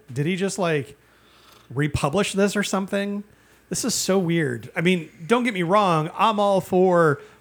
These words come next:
hazies taking a little bit of a back seat and people getting a little more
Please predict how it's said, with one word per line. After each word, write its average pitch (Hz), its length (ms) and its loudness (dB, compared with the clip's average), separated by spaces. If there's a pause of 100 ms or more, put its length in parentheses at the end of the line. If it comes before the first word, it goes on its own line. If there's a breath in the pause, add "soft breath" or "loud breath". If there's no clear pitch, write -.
(640 soft breath)
hazies 196 640 0
taking 175 380 0
a 156 60 2
little 160 240 4
bit 147 100 2
of 147 80 2
a 143 60 0
back 143 260 0
seat 147 480 -4
and 135 140 -4
people 151 240 -2
getting 139 240 0
a 127 60 -4
little 143 240 2
more 135 460 2